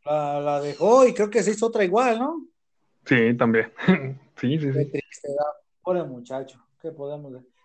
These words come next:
Speaker 1: Pobre chavo, pero pues bueno, plasma. Este, ¿qué,
Speaker 2: Pues
Speaker 1: qué
Speaker 2: mencionar
Speaker 1: más nos cuentan? Ey.
Speaker 2: Pues tú, tú puedes comenzar, por ejemplo, allá, ¿cómo te afecta lo que está pasando ahorita del agua?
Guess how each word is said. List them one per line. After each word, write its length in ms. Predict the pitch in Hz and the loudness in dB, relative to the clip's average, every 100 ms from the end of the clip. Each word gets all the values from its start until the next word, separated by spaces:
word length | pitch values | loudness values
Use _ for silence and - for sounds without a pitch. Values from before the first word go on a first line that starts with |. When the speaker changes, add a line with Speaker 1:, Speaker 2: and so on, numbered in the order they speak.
| _ | _
Speaker 1:
Pobre 280 | 165 185 170 | 0 4 2
chavo, 400 | - 143 143 139 | 2 0 0 -2
pero 180 | 147 147 | -4 -2
pues 160 | 147 | -2
bueno, 320 | 147 180 180 151 | 0 0 0 -2
plasma. 460 | 175 180 170 - _ _ _ _ _ _ - | 0 0 -2 -12 _ _ _ _ _ _ -8
Este, 880 | 147 - - 156 156 151 151 147 147 _ _ _ - - - 143 139 | -8 -6 0 4 4 4 2 -2 -8 _ _ _ -20 -20 -12 -10 -2
¿qué, 80 | - | 4
Speaker 2:
Pues 120 | 240 | 6
Speaker 1:
qué 20 | 240 | 6
Speaker 2:
mencionar 280 | 131 - | 6 6
Speaker 1:
más 80 | 135 | 6
nos 200 | 370 - - _ - | 4 -2 -10 _ -18
cuentan? 320 | - - 254 | -14 -16 -4
Ey. 240 | - 160 160 _ _ _ _ _ - - 135 | 0 0 -2 _ _ _ _ _ -14 -6 0
Speaker 2:
Pues 140 | 127 127 123 | 0 0 2
tú, 180 | 135 | 0
tú 120 | 135 156 | 2 4
puedes 240 | 185 180 | 4 6
comenzar, 420 | 151 131 123 180 | 4 4 6 4
por 140 | 190 160 | 4 4
ejemplo, 360 | 139 170 185 | 4 4 4
allá, 440 | 160 139 160 165 139 | 6 6 6 4 4
¿cómo 220 | 160 170 | 4 4
te 80 | 143 | 4
afecta 320 | 127 135 160 | 2 4 4
lo 120 | 139 | 2
que 80 | 131 | 0
está 180 | 120 139 | 0 0
pasando 300 | 127 143 143 | 2 4 6
ahorita 280 | 139 135 147 | 6 6 4
del 160 | 120 | 4
agua? 380 | 123 143 165 160 | 2 2 0 -2